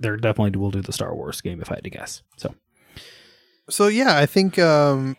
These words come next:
Speaker 2: I think after the, the summer season of, I don't even know, we don't even know what this summer's gonna look like. We know we're getting,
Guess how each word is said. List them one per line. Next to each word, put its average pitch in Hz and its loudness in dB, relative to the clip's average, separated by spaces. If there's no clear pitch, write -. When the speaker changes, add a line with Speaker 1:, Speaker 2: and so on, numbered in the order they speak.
Speaker 2:
I 147 2
think 196 0
after 180 2
the, 139 -2
the 143 -2
summer 160 2
season 147 0
of, 131 0
I - 0
don't 262 4
even 147 2
know, 131 2
we 160 2
don't 175 4
even 135 2
know 113 2
what 113 0
this - -4
summer's 113 -4
gonna 113 -4
look 110 -6
like. 120 -6
We 139 2
know 139 4
we're 147 6
getting, 131 0